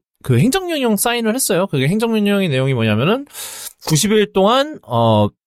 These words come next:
이제 이 그 법의 발효를 약간 이제 일시정지시키는, 하, 이게, 이게 법적 그 효력을 뭐 가-, 정지시키는 약간 그런 건데, 행정명령인데, 근데 여기에 행정명령의 조건이 하나 붙어있는 게,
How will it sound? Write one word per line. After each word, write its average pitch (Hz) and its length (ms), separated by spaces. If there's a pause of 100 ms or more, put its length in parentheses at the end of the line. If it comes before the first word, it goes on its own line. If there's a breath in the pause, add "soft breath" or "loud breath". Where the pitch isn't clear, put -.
이제 139 220
이 127 320
그 117 240
법의 127 360
발효를 135 800
약간 117 300
이제 110 140
일시정지시키는, 143 920 (100)
하, - 320
이게, 104 120 (300)
이게 113 120
법적 120 400 (100)
그 98 520 (180)
효력을 262 440
뭐 131 160
가-, - 160 (160)
정지시키는 165 480
약간 139 200
그런 147 280
건데, 113 460 (260)
행정명령인데, 156 580
근데 175 180
여기에 160 280
행정명령의 240 480
조건이 180 340
하나 170 160
붙어있는 131 460
게, 202 220